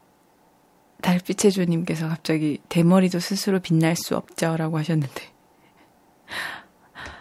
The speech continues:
어떤 의미인지 모르겠습니다. 감동 분쇄기.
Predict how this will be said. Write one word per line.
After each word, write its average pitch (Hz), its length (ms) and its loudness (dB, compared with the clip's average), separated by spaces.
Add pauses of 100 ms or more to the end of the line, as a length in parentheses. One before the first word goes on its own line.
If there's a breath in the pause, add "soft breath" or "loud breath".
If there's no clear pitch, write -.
(560 loud breath)
어떤 175 220 6
의미인지 151 800 4
모르겠습니다. 143 760 -2 (200)
감동 175 440 12
분쇄기. 147 680 8